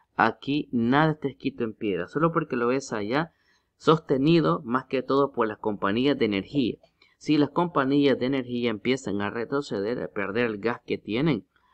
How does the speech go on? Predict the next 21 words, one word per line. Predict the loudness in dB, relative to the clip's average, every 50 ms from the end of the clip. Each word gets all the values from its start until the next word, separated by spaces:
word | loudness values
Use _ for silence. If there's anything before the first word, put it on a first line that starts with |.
| _ _ _
muchachos, | -10 -10 -4 -2 -2 -2 -2 -4 -8 -8
esto | -8 -10 -6
podríamos | -4 -2 -2 0 -2 -2 -2 -4 -6 -8 _
venir | -8 -6 -4 -4 -6
a | -6 -8
tocar | -8 -6 -6 -6 -4
nuevamente | -2 -2 -2 -2 -4 -4 -6 -10 -14 -14 _ _ _ _ _ _ _ 0
los | 2 2 4
veintinueve | 4 2 0 0 -2 -2 0 0 0 0
mil | 0 0 0 -2 -2
trescientos | -6 -6 -6 -6 -6 -6 -6 -6 -4 -4 -6 -6 -6 _ _ _ _
sesenta | -10 0 0 0 2 2 0 -2 -2 -2 -4 -6
y | -4
nueve. | -4 -2 -4 -4 -4 -8 -12 _ _ _ _ _ _ _ _ _ _ _ _
¿Ok? | -8 -6 0 0 0 0 0 -4 _ _ _ _ _ _ _ _ _ _ _ _ _ _
O | 4 4 4 4 2 -4 _ _ _ -2
podemos | 0 0 2 2 0 -2 -2 -2
seguir | -4 -4 -4 -4 -6 -10 -14 _ _ _ _ _ _ _ _ _ _ _ _ _ _ _ _ _ _ _ _ _ _ _ _ _ _ -6
a | -4 -2
buscar, | 0 -2 -2 -2 -2 -2 -2 -2 -2
man, | -4 -6 -6 -8 -12 -18